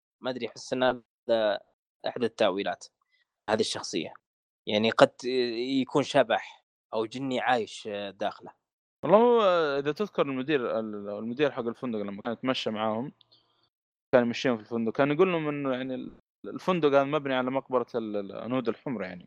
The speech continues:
Speaker 2: فممكن من الأشياء، يعني. بالفعل الظاهر في فندق، آه، نفس، يعني، موجود في أمريكا، مبني على مقبرة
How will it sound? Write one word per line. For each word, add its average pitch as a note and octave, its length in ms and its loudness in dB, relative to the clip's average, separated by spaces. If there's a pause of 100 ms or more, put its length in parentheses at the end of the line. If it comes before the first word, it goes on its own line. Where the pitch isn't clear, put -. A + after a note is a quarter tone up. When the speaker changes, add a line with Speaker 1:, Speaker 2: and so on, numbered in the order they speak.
(140)
Speaker 2:
فممكن F3 540 2 (220)
من A#2 100 -10
الأشياء، B2 300 2
يعني. G2+ 280 -6 (560)
بالفعل E3 300 4
الظاهر D#3+ 300 4
في F3 180 -6
فندق، C#3+ 420 -8
آه، G2+ 640 -8
نفس، C#3+ 240 -8
يعني، G2 640 -12 (460)
موجود C3+ 200 2
في B2 100 -2
أمريكا، C#3+ 320 0
مبني F3+ 300 4
على E3 260 2
مقبرة E3+ 380 4